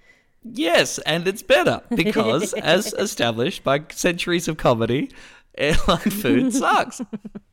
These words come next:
Speaker 2: Another story, rather than shaking hands, Nebraska Governor Pete Ricketts is encouraging people to bump elbows to help stop the spread of the coronavirus. Other tabled virus-friendly greetings include the drag queen kiss, where you kiss the air three feet to the right of the cheek of the person you're greeting,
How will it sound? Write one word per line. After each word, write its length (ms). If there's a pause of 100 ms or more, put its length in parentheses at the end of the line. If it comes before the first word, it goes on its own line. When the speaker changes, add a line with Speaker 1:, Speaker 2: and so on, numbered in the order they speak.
(160)
Speaker 2:
Another 280
story, 320
rather 340
than 160
shaking 400
hands, 380
Nebraska 480
Governor 340
Pete 240
Ricketts 320
is 80
encouraging 500
people 260
to 100
bump 280 (140)
elbows 460
to 100
help 240
stop 300
the 80
spread 420
of 140
the 60
coronavirus. 680 (340)
Other 200
tabled 420
virus-friendly 720
greetings 420
include 420 (220)
the 140
drag 340
queen 280
kiss, 300
where 120
you 100
kiss 240
the 160
air 100
three 280
feet 220
to 100
the 80
right 180
of 120
the 60
cheek 240
of 80
the 80
person 360
you're 100
greeting, 460